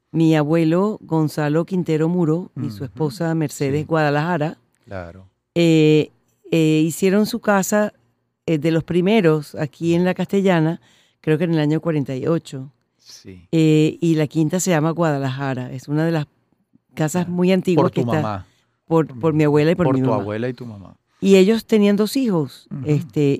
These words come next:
Speaker 1: y el hijo mayor, el hijo menor de ellos, de estos abuelos, murió muy joven, recién mudados a esta casa.
Speaker 2: Ok.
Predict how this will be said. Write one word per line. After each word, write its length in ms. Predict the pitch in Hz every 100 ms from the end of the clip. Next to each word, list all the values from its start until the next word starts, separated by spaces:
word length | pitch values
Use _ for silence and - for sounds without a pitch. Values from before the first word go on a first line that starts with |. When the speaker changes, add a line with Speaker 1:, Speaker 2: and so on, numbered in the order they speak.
| -
Speaker 1:
y 200 | 170 165
el 120 | 165
hijo 180 | 160 180
mayor, 300 | 226 202 185
el 140 | 156 160
hijo 140 | 202
menor 360 | 202 196 214 165
de 100 | 151 151
ellos, 180 | 143 151
de 80 |
estos 180 | 147 165
abuelos, 500 | 170 170 139 151 - _ _ _ _ _
murió 280 | 175 185 180
muy 140 | 175
joven, 560 | 170 190 170 147 151 151 - _
recién 300 | 165 160 170
mudados 340 | 151 151 151 139
a 60 |
esta 180 | 135 135
casa. 380 | 127 123 - - - 127
Speaker 2:
Ok. 240 | 120 -